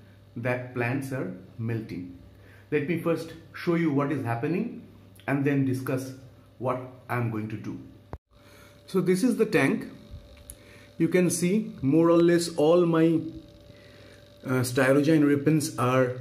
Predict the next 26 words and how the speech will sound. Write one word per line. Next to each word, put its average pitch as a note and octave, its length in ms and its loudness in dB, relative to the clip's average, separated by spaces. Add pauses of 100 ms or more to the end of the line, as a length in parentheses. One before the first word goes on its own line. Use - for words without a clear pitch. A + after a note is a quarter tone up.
(140)
melted. C#3+ 600 2 (840)
Few D#3+ 280 2
of D#3 200 2
them D3+ 200 4
left. - 460 0 (760)
Even D3 260 2
the C#3 280 4 (160)
grass C#3 340 2
is E3 200 -2
not D3 260 0
doing C#3+ 280 2
well. D3+ 260 4 (720)
This C#3+ 200 2
is D#3+ 120 0
a D#3 80 4
relatively D#3 560 2
new D3+ 240 0
tank D3 380 0
I C#3 120 0
set C3+ 220 -2
up C#3 180 -4
with C3 200 2
A B2 100 2
D C#3 180 2
S C3+ 140 2
oil. C#3 300 0